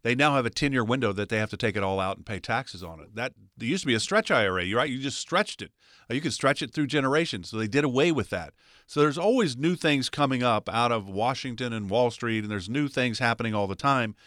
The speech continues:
And Troy and Alan and the team at Mercurio Wealth Advisors stay on top of all of that for their clients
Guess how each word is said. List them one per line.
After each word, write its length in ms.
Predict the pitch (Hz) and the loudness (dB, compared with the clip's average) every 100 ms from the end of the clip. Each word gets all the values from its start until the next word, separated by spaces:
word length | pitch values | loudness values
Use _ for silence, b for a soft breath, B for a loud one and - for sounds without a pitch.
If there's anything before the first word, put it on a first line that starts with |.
| B B B | B B B
And 160 | 127 | 0
Troy 280 | 127 185 202 | 0 2 4
and 100 | 165 | 4
Alan 260 | 151 165 135 | 4 4 2
and 120 | 117 | -2
the 60 | |
team 200 | 110 135 | -2 -2
at 80 | 123 | -2
Mercurio 420 | 110 117 147 131 | -4 0 2 4
Wealth 200 | 110 123 | 4 2
Advisors 380 | 131 101 98 98 | 4 2 2 0
stay 220 | - 120 | 0 2
on 160 | 117 107 | 2 0
top 320 | - 110 107 | 0 0 0
of 160 | 107 101 | -2 -6
all 340 | - 117 117 | 2 4 4
of 100 | 104 | 2
that 240 | 90 85 85 | 0 -2 -2
for 240 | - 117 | -2 0
their 180 | 104 98 | 2 0
clients 540 | - 139 127 95 85 | 0 2 2 0 -6